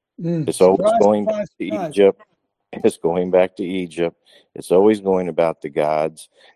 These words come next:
Speaker 2: God's always resided in the mountains. Where's Denver? At the base of the Rocky Mountains. And I'm sure Randy could probably say something <laughs> about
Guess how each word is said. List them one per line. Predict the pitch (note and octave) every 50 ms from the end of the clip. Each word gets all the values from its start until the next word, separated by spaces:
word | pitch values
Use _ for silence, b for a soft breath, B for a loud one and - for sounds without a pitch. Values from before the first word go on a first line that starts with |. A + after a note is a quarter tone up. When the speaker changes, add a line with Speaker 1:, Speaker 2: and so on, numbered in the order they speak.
| b b - C#2
Speaker 2:
God's | D2+ F#2+ G2+ A2 A#2+ A2+ A2+ A#2
always | A2+ G#2+ G#2+ G2 F2+
resided | F2 F2 F2+ F2 _ _ _ - G#2 G#2 A2 A2+ A2 F#2 F2 E2+ E2 - _ _
in | - E2+ D#2 D#2
the | D#2
mountains. | D#2+ E2 E2+ F2 F2 F#2 G2 G2+ G#2 G#2+ G#2 - - F2 D#2+ E2 E2 E2 E2 E2+ - - _ _ _ _ _ _ _ _ -
Where's | - C#2+ F2 F#2+ G2+ G2+ G#2 F#2+ F2
Denver? | - G2+ G#2 G#2 G#2+ G#2 - A2+ A2 A2 A2+ _ - - _ _ _ _ _ -
At | - D2 -
the | - D2+ C2+
base | C2 _ - F2+ F2 F2 F2+ F#2 F#2 - - - - _
of | - D2+ C2+
the | - B1+
Rocky | C2 C#2 D2 D2+ D#2+ D#2+ - - F2+ F2+ F2
Mountains. | E2 D#2 D2+ D2 C#2+ C#2 - - C#2+ C#2+ C#2+ C#2+ -
And | - - D#2
I'm | D#2+ D2+
sure | - - - - G2 F#2+ F2+ - _ _ _ _ _ _ _ -
Randy | - B1+ C#2+ E2 F2+ F#2+ G2 G2+ G2+ F#2+
could | - F#2 C#2+
probably | - F#2+ D#2+ D#2 E2 E2+ E2+ D#2
say | - - F#2+ F#2+
something | F2 - - F#2 G2 G2 F#2 G#2+
<laughs> |
about | - D#2+ - E2 - D2